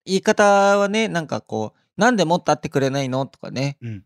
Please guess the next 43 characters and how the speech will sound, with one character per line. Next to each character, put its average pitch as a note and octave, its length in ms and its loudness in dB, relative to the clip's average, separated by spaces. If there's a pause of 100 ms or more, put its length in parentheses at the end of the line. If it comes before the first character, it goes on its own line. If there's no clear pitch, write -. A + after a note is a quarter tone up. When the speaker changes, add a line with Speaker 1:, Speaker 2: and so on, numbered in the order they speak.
(120)
Speaker 1:
あ A#2 160 -4
と、 A#2 440 -2
「な F#3 140 2
ん - 20 0
で D3 100 0
手 C#3+ 160 0
繋 B2+ 240 -4
い - 20 -2
で A#2+ 100 -2
く A#2+ 100 -2
れ A#2+ 140 2
な C3+ 100 -2
い B2+ 80 -4
の？」 C3 240 -2
み F#3 100 -2
た F#3+ 80 2
い F3 40 0
な E3 100 -6
感 F#3 200 -4
じ F3+ 80 -6
だ G#3 100 0
と、 B3+ 400 2
す - 120 -4
ご F#3+ 120 2
く - 120 -18
剣 F3 300 -4
が G#2 260 -6
あ G2+ 80 -2
る G#2 100 -8
感 - 220 -20
じ - 100 -20
で A2 80 -18
す - 120 -20
か - 100 -20
ら - 100 -20
ね。 F3 220 -10
Speaker 2:
そ A#2+ 340 -4
う G2+ 40 -12
そ F#2+ 200 -16
う F2+ 40 -20
そ - 140 -20
う F2 80 -20
そ - 100 -20